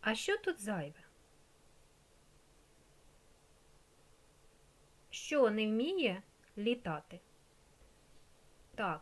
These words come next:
це жираф, вовк, машина і зайчик. Правильно. Все останні вміють літати.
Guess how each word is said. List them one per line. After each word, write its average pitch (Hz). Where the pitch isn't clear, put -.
це 190
жираф, 220
вовк, 175
машина 180
і 349
зайчик. 240
Правильно. 285
Все 202
останні 196
вміють 190
літати. 226